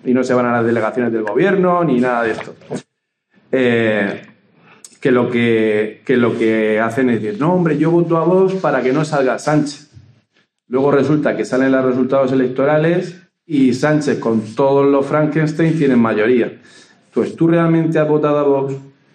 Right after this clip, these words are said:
con tu voto, en vez de ir a, a que no salga Sánchez, precisamente lo que ha provocado es que se legitime la amnistía.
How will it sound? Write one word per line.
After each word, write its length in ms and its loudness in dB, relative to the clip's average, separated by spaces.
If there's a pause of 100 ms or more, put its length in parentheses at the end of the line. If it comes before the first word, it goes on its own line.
(160)
con 180 -4
tu 120 2
voto, 560 0
en 180 2
vez 200 2
de 140 2
ir 160 0
a, 300 -2
a 80 -4
que 80 0
no 120 0
salga 260 0
Sánchez, 380 0
precisamente 600 0
lo 120 0
que 80 -2
ha 200 0
provocado 440 0
es 60 -4
que 140 -2
se 200 -2
legitime 880 -2 (200)
la 100 0
amnistía. 600 2